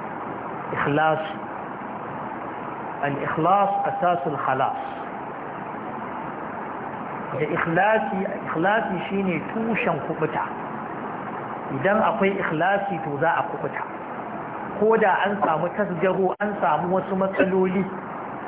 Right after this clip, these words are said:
a cikin sauran ayyuka, to idan aka tafi wajen Allah subhanahu wa ta'ala da ikhlasi,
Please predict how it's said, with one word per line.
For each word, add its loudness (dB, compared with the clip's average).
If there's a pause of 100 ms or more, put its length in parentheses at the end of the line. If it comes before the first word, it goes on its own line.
(160)
a 2
cikin -2
sauran 4
ayyuka, 2 (560)
to 0
idan 2
aka 2
tafi -2
wajen 4
Allah 4
subhanahu 2
wa 4
ta'ala 4
da 0
ikhlasi, 2